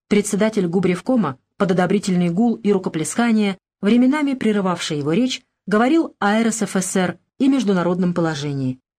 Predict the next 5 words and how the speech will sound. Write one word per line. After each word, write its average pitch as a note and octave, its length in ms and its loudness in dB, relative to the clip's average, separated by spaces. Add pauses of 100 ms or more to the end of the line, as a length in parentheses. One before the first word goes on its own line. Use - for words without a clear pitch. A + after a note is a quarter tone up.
(160)
о G#3 100 0
начавшемся A#3+ 680 0
разгроме B3 640 0 (100)
белогвардейских F#3 960 -2
армий B3 460 2